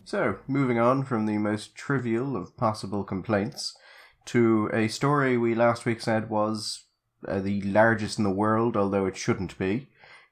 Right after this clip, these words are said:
The release of the body cam footage of George Floyd. We're not gonna touch on it here because we talked about it in the last episode, I think, in a fair bit of detail. Uh, personally, I think the release of the body footage,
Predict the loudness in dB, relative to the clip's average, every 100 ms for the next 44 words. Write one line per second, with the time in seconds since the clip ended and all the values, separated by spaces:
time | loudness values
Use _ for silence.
0 | _ 0 2 2 -2 -4 -12 -10 -4 0
1 | 2 0 -2 -4 0 0 0 -2 -4 2
2 | 2 2 0 -2 -2 -2 -2 -2 -2 -4
3 | -2 -2 -2 -6 -2 0 2 0 -4 -20
4 | -6 2 4 6 2 0 -4 0 4 4
5 | 2 -2 0 2 2 -2 -4 -4 -4 0
6 | 0 0 0 0 0 0 2 4 4 2
7 | -2 -4 -4 -2 -2 0 -2 -4 -4 -4
8 | -2 0 -2 -4 -4 -4 -2 -2 -2 -8
9 | -20 -20 -20 _ _ _ _ 4 6 6
10 | 4 2 -2 -8 _ 4 4 2 0 0
11 | -2 -4 -6 -8 -6 -6 -10 _ _ _
12 | _ _ _ -6 0 4 4 2 -2 4
13 | 4 4 0 -2 -2 -2 -4 -6 -14 -16